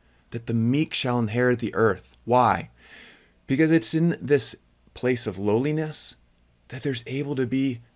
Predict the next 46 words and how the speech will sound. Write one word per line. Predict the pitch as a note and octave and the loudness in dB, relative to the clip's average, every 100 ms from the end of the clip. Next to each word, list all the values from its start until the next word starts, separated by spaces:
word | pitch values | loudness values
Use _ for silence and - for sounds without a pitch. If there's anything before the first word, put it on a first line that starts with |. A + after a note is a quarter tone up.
| - | -18
trust | - - A#2 B2 - - - | -16 -8 -6 -4 -6 -8 -6
built, | B2 A#2 - | -2 -2 0
relationships | A#2 A#2 C3+ C3 C3 A#2+ - A2+ - - - - - | 0 2 0 0 -2 -2 0 0 0 -2 -2 -6 -10
won | A2 B2 B2 | -4 0 2
over. | A#2+ A2 G#2+ F#2 - - | 2 2 0 -2 -14 -10
And | A#2 B2+ | -4 -2
it's | A#2+ | 0
in | C3 B2+ | 0 0
this | C3+ B2 | 0 -2
that | - A2+ | -2 0
we're | C3 | 0
able | - B2+ B2+ | 0 -2 -4
to | - C3 B2 A#2 - - | -6 -2 -2 -2 -18 -12
expand | G#2+ - - B2 C3+ D3 C3+ | -4 -2 -2 -2 0 -2 -4
our | - G#2+ F#2 - | -2 0 0 -4
capacity | - A#2 A2+ A#2+ - B2+ A2+ | -10 -10 -4 -4 -2 -4 -4
to | - A2+ | -4 -4
love | G#2 G#2 A#2 D#3 D#3+ _ - - | -4 -2 0 0 -4 _ -20 -8
and | A#2 A#2 | -4 -2
to | A#2 | -2
have | A#2 A#2 | -2 -4
greater | G#2+ A2 B2 C3 - | -4 -2 0 0 -2
influence | A2 B2 C#3 C3+ B2 | -4 -4 -2 -4 -2
and | A2+ | -2
dominion | G#2+ G#2 A#2 B2+ B2 | -2 0 2 2 2
over | C3 B2+ C3+ B2+ - _ _ - | -2 -2 -4 -6 -14 _ _ -14
well | A2+ B2 E3 F3 | -4 4 4 4
beyond | C#3 B2+ B2 G#2+ | 2 2 2 0
if | G#2 | -2
we | B2 | -2
were | A#2 A#2 | 0 -2
to | - A#2 G#2+ | -2 -2 -4
just | - B2+ - | -4 -6 -4
go | B2+ | -4
on | A2+ | -2
a | - | -4
power | - B2+ B2+ A2+ | -2 2 4 4
surge | - G#2 G2+ F#2 | 2 0 0 0
and | G#2 | -4
try | - A2 | -4 -2
and | G#2+ G#2 | -2 -2
take | - B2 | -2 0
over | B2 A2+ A2 | 2 0 0
the | G#2 | -2
whole | - A2 | 0 0
world. | G#2+ G#2 | 0 -2